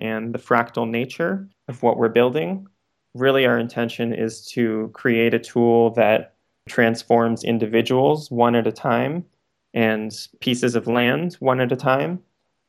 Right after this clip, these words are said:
and creates a network of support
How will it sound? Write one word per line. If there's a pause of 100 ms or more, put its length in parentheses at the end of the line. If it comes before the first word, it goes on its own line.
(140)
and
creates
a
network
of
support